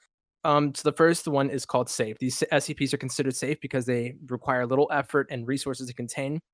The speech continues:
They do not have any special requirements or procedures to contain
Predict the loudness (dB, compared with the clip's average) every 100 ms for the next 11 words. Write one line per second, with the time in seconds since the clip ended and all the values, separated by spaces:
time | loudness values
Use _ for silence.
0 | _ -4 0 2 2 2 2 0 2 2
1 | 2 -2 -4 _ _ _ -6 2 4 4
2 | 2 0 -4 -4 -4 -4 -6 -6 -6 -4
3 | -2 -2